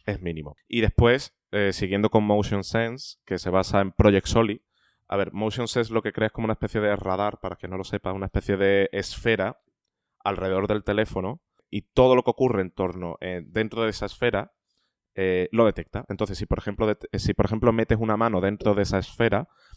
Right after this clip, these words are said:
el teléfono lo detecta y ya sabe que te estás aproximando a él.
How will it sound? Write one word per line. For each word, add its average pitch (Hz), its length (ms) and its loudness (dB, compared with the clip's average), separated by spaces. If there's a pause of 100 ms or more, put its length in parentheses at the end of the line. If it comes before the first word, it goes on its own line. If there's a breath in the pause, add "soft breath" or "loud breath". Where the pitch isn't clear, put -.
(180)
el 110 140 0
teléfono 107 360 4
lo 107 100 6
detecta 117 440 2
y 113 80 -2
ya 110 100 4
sabe 113 180 4
que 113 80 -2
te 104 40 0
estás 98 200 0
aproximando 85 520 -2
a 50 40 -12
él. - 100 -18